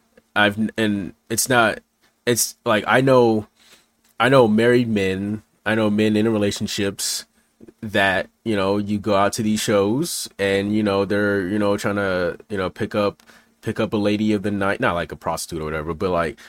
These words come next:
trying to pick up a girl for the night and take 'em back to the hotel or in the car or, you know, whatever, what, wha-, whatever the case may be for that, for, for that night, you know?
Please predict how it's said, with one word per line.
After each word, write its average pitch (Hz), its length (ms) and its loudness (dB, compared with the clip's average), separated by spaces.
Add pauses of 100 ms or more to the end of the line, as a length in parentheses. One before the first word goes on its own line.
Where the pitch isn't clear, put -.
(140)
trying 110 160 -2
to 107 80 0
pick 110 220 -4
up 113 140 -2
a 113 60 -2
girl 110 240 0
for 120 140 -4
the 110 120 0
night 107 320 2
and 104 200 -2
take 101 180 -4
'em 104 80 -4
back 98 260 0
to 110 140 -6
the 92 160 -2
hotel 113 600 0
or 98 120 2
in 90 80 -2
the 87 100 -4
car 113 440 2
or, 98 60 0
you 95 140 -4
know, 92 100 -4
whatever, 113 300 0
what, 120 280 -2
wha-, 107 220 0
whatever 139 280 0
the 147 80 0
case 139 220 -2
may 120 160 2
be 120 180 -2
for 107 120 -6
that, 92 260 -4
for, 87 340 -10
for - 180 -10
that 85 240 -4
night, 80 280 -8
you 85 80 -8
know? 85 240 -6